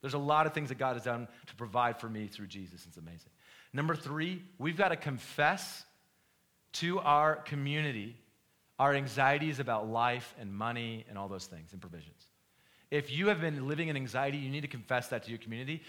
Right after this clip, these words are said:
and you need to bring them in and to remind you of God's goodness, of his provision, and you gotta, and to remind you that you're gonna die one day and you're gonna have the same valuation as everybody else. Zero.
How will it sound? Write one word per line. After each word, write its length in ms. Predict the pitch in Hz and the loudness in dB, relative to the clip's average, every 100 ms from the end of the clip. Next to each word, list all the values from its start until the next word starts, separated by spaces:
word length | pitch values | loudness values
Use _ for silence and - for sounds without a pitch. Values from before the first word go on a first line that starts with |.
| - | -12
and 80 | - | -2
you 60 | 175 | 0
need 80 | 185 | 0
to 60 | |
bring 300 | 135 160 190 | 0 0 2
them 140 | 185 175 | 2 4
in 200 | 180 143 | 2 2
and 200 | 131 117 | -4 -6
to 120 | 139 | -6
remind 580 | 127 135 139 165 208 156 | -4 0 2 2 2 0
you 140 | 139 | -2
of 80 | 117 | 0
God's 240 | 123 110 | 0 0
goodness, 480 | - 143 147 190 185 - - | -2 -6 -4 -8 -8 -16 -10
of 100 | 123 | -6
his 100 | 117 | -6
provision, 640 | 117 139 120 147 147 185 190 - - - | -6 -8 -2 -2 0 -2 -4 -10 -20 -4
and 120 | 139 | -2
you 60 | 147 | 2
gotta, 280 | 151 143 147 | 2 2 0
and 160 | 135 | -4
to 80 | 135 | -4
remind 380 | 131 127 143 151 | -2 2 2 2
you 120 | 135 | 0
that 340 | 127 117 - - - | 0 -2 -4 -18 -6
you're 160 | 147 | -2
gonna 200 | 165 185 | 2 2
die 240 | 143 127 139 | 2 4 4
one 200 | 156 160 | 2 2
day 280 | 160 170 165 | 2 2 -2
and 100 | 123 | -4
you're 80 | |
gonna 100 | 127 | -2
have 60 | 117 | -4
the 60 | 107 | -6
same 280 | - 123 | -6 -4
valuation 460 | 120 113 110 107 - | 0 0 0 -4 -6
as 80 | 95 | -10
everybody 320 | 95 87 82 | -10 -10 -10
else. 260 | 73 - - _ _ _ _ _ _ _ _ _ _ _ _ _ | -12 -14 -20 _ _ _ _ _ _ _ _ _ _ _ _ _
Zero. 380 | 104 113 107 82 | -12 -8 -8 -10